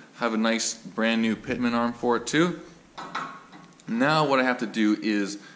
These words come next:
make the custom flange so that I can actually bolt it to the frame here.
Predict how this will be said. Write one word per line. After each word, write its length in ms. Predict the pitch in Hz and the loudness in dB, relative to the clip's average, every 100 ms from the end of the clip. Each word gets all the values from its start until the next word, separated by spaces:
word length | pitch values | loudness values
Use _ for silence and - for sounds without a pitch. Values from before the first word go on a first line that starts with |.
| - - | -14 -4
make 340 | 113 117 - | -2 -2 -4
the 240 | 113 104 | -4 -4
custom 480 | 95 - 113 - 98 | -4 -4 -2 -2 -4
flange 560 | 87 123 127 95 92 - | -2 0 2 0 -2 0
so 80 | 92 | 0
that 100 | 92 | 0
I 60 | |
can 160 | 98 101 | -2 -2
actually 280 | 98 98 90 | -2 -4 -6
bolt 260 | 95 90 | -4 -4
it 80 | 87 | -6
to 100 | 92 | -6
the 100 | 85 | -8
frame 300 | - 107 98 | -4 -4 -2
here. 160 | 85 | -6